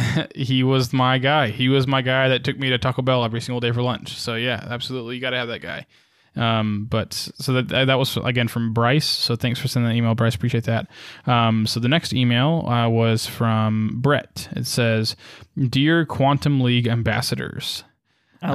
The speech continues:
Speaker 2: like it.
Speaker 1: "I got the game at your recommendation and I G N and love the game. I get what you guys mean by it being big brain. I'm learning the meta, and I agree it can be kind of, it can be a huge esport if the right people get a hold of it.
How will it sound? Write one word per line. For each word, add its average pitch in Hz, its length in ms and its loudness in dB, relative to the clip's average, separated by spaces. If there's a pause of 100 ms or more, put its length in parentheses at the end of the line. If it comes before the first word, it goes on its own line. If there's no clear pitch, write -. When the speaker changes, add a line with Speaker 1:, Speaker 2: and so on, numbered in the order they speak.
Speaker 2:
like 135 140 0
it. - 180 -4 (280)
Speaker 1:
"I 131 140 0
got 131 300 0
the 139 80 -2
game 131 340 4
at 123 140 2
your 123 120 4
recommendation 127 680 2
and 156 260 2
I 113 140 2
G 113 220 0
N 113 200 2
and 117 220 0
love 123 180 2
the 117 80 -2
game. 131 380 -6 (220)
I 135 80 -2
get 135 180 0
what 143 100 2
you 147 100 2
guys 131 160 4
mean 127 240 4
by 117 160 4
it 113 120 -2
being 117 240 0
big 151 260 -2
brain. 76 340 -6 (360)
I'm 123 180 -2
learning 139 280 4
the 175 60 2
meta, 139 380 2
and 123 140 -2
I 120 60 0
agree 123 340 2
it 123 80 -4
can 127 100 2
be 123 60 0
kind 120 180 0
of, 117 160 -2
it 139 220 0
can 143 280 2
be 131 220 2
a 120 160 2
huge 165 420 0
esport 120 600 0
if 123 100 -2
the 123 100 -2
right 120 140 2
people 117 160 -2
get 113 100 -2
a - 40 2
hold 127 180 0
of - 60 -4
it. - 200 -12